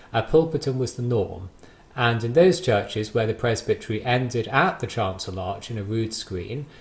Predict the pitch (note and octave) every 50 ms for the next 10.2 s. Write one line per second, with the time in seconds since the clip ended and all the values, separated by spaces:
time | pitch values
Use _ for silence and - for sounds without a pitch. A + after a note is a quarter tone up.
0 | - - - B2 - - - F#3 F3 - - - A2+ - - - A2 G2+ G2 -
1 | - G#2+ G#2+ - - A2 - - B2 A2 - - - C3 A#2 - - - - G2+
2 | G2 - - A2+ A#2 A2 A2 C#3 D3+ E3 D#3 - - - - B2 G#2+ - A2 -
3 | - B2+ A2+ G#2+ G#2+ - - G#2+ - - B2 A2 - - - F#2+ F#2+ - A2+ A#2
4 | - - - B2 A#2 - C#3+ D3 D3+ D3 C#3 C#3+ C3+ B2+ B2 - - - - -
5 | - - C#3+ C#3 F3 E3+ F3 F#3 F#3 F#3 F3+ E3+ - - D#3+ C#3+ C3 C3+ A#2+ G#2+
6 | F#2 - - G2 F2 F#2 G#2+ A#2 - C3+ B2 A#2+ - B2+ B2+ B2+ B2+ B2+ - -
7 | B2+ A#2+ A2+ - - B2+ G#2 F2+ - - - F#2+ F2+ G2+ G2 - - - - -
8 | - - - C3 - - - D3 D3+ C#3+ - - - E3 E3 D#3 - - - G2+
9 | G#2+ G#2+ - - - - - B2+ A#2+ A#2+ G#2+ A2+ A2 G#2+ G#2 G#2+ - - - -
10 | B2+ A2+ G#2+ -